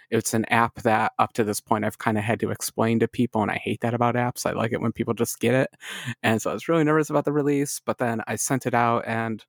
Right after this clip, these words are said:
I mean, within an hour, I was kinda, uh, inundated, <laughs> kinda overwhelmed <laughs> w-, with tweets to deal with, but I kept texting you during it. I was very excited. It was, uh, it was a really great launch.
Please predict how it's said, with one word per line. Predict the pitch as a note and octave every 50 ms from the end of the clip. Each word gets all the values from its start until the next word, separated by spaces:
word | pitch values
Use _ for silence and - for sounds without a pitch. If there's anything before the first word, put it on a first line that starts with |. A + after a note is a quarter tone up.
| _ _ - _ _ _ _
I | A2+
mean, | A2 A2+ G#2+ G#2+ G#2+ A2 - _
within | B2+ C3 A#2 B2 A#2+ A#2+ A#2
an | A2+ A2 G#2+ - -
hour, | A2+ A2 A2+ A2 A2+ A#2 A#2 A#2+ A#2 - -
I | - A2+
was | G#2 A2+ A2+ - -
kinda, | _ - A2+ A2+ A2+ A2 A2 A#2 - _ _ _ _ _ _ _ _ _ _ _ _
uh, | A#2 G#2 G2+ G#2 G#2 - - _
inundated, | C3 A2+ A2+ A2 A2 A2+ A#2+ A#2+ C3 B2 D3 - - -
<laughs> | F3 F3+ E3 - F#3+ D#3+ - F#3+ D#3+ -
kinda | D#3+ D3 C3 C#3
overwhelmed | D#3 D3 C3 C#3 A#2+ B2 B2+ A#2+ B2 B2 B2 B2 - _
<laughs> | G#3+ G#3 F#3 F3 - -
w-, | C3+ C#3+ B2+ - A#2
with | B2+ B2 -
tweets | - C3 A#2+ - -
to | - A#2
deal | A2 B2 A#2 A2+
with, | A#2 A#2 A2 _
but | B2 A#2 A2+ - - - - - - - -
I | C3+ B2+
kept | - B2 G#2+ _
texting | - G#2+ - - - - G#2+ A2
you | G#2+ G#2+ G#2+
during | G2+ - A2 G#2+ G#2+ A2 G#2+
it. | G#2+ A2
I | A2 G#2+
was | G#2 G#2+ - -
very | - - - G1+ -
excited. | - - - - - - - - - - -
It | - - -
was, | - - - -
uh, | - - - - - _ _ _
it | G#2+
was | G2+ F#2+
a | F#2+
really | F#2 F2+ -
great | - - - - - -
launch. | - - - - - - - -